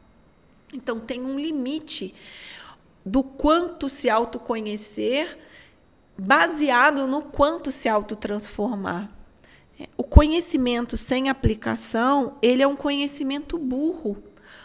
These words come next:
Ou, como diz o Osho, né, ele nada mais é do que um conhecimento emprestado. Então, é como você vai a uma sessão de mapa astral, por exemplo.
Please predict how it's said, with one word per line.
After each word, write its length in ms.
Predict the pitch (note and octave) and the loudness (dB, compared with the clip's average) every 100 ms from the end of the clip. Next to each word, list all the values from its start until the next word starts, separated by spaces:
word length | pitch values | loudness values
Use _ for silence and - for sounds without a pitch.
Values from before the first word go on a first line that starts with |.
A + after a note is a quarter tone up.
| - - | -20 2
Ou, 200 | D4 F4 | 4 4
como 300 | - B3 A3+ | -2 -2 -2
diz 240 | G#3 A3 | -4 -4
o 80 | G#3+ | 0
Osho, 480 | G3 G#3 D4+ - A#3+ | 2 4 2 -4 -10
né, 280 | G#3+ A#3 B3+ - | -10 -8 -8 -4
ele 240 | B3 C4 | -4 -2
nada 380 | B3 B3+ D4+ D4 | -2 0 0 -2
mais 240 | C4 A#3+ | -2 -2
é 100 | B3+ | -4
do 100 | B3+ | -4
que 120 | C4+ | -8
um 100 | C4+ | -10
conhecimento 760 | C4 C4 B3 B3+ A3+ B3 B3+ C4+ - | -8 -8 -4 -4 -4 -8 -8 -10 -10
emprestado. 1300 | D4 D#4+ C#4 C#4 - - - A#3 A3+ B3 G#3 F#3+ - - _ - - - - | -10 -8 -8 -6 -6 -8 -6 -4 -2 -2 -4 -8 -12 -20 _ -20 -20 -20 -18
Então, 160 | - E4 | 6 8
é 80 | F#4 | 8
como 340 | - D4 C#4 | 4 2 4
você 380 | A#3+ B3+ - A#3+ | 0 0 0 0
vai 280 | G#3+ A3+ B3+ | 2 2 2
a 60 | |
uma 160 | A#3+ A3+ | 0 -2
sessão 580 | A3+ G#3+ - - G#3+ G#3 | -2 0 -2 -2 -6 -10
de 120 | G#3 | -10
mapa 380 | G3+ G3 G3+ G#3+ | -8 -8 -8 -8
astral, 540 | - - - F#3 F#3 | -8 -6 -4 -2 -2
por 140 | F#3 F#3 | -4 -6
exemplo. 420 | F3+ F#3 G#3 | -6 -8 -12